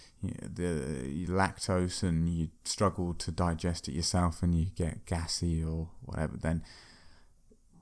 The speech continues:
the evidence is kind of suggesting that you don't need to worry too much. You can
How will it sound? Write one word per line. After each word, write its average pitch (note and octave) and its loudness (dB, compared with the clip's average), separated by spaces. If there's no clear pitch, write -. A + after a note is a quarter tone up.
the G#2+ 8
evidence G#2 4
is E2 -2
kind F2 4
of E2 0
suggesting E2+ 0
that E2 0
you A#1 -4
don't E2+ 0
need E2+ 0
to - -4
worry D#2+ 0
too - -4
much. - -8
You F2 -2
can E2 2